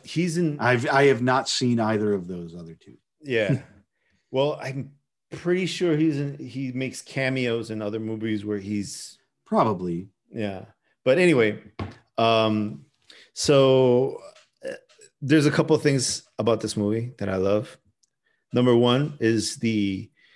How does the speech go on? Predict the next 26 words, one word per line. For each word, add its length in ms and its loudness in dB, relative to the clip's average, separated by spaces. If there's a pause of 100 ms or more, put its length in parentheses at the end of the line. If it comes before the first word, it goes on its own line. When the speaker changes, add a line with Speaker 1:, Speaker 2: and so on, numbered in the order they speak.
(120)
Speaker 1:
you 100 0
know, 80 0
the 100 -4
fact 260 0
that 180 -6
Jackie 260 -6
Chan's 320 -4
in 80 -4
it. 160 -6
I'm 120 -6
a 40 -6
big 220 -6
Jackie 260 -6
Chan 260 -8
fan. 300 -10 (540)
Number 220 2
two, 420 2 (1300)
uh, 320 -4 (220)
Drunken 380 0
Kung 200 -2
Fu 400 -4 (440)
is 120 -8
so 160 -2
bizarre, 640 -2 (580)
Speaker 2:
Yeah. 180 2
Speaker 1:
so, 380 0